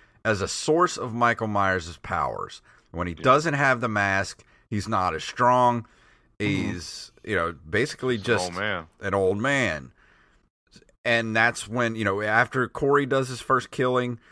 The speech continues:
Speaker 1: you know, wearing the mask, he goes back to get Michael Myers' mask to do his big, you know, Michael Myers style killing with the mask across town. So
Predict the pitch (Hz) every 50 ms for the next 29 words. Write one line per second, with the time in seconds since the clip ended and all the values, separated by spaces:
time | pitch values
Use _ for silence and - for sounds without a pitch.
0 | - _ - - 113 113 110 110 113 113 113 107 107 101 104 104 104 98 - 131
1 | 123 107 - 147 180 202 139 110 76 67 - 143 143 160 151 131 - - - -
2 | - _ _ _ _ _ _ _ _ - - 147 110 90 _ - - 147 156 160
3 | 139 - - - 117 117 123 120 117 - 117 107 107 110 107 107 104 104 101 82
4 | 87 85 85 101 120 135 143 120 87 65 67 - - - - - _ _ _ _
5 | _ _ _ _ _ - 135 113 90 - 120 110 110 101 87 127 156 165 135 123
6 | 104 87 113 113 107 98 85 90 92 - _ _ _ _ _ - 113 107 95 87
7 | 85 92 95 92 92 95 - 98 95 90 92 87 90 87 85 85 82 - - -
8 | - 90 90 85 85 82 78 78 71 - _ _ _ _ _ _ _ _ _ -
9 | - - 127 113 107 101 85 78 80 78 - - 110 117 110 - 110 101 98 92
10 | 90 87 85 85 - - 92 - - - 85 82 80 - - - 139 143 139 123
11 | 101 90 82 76 73 - - 143 117 104 101 98 92 87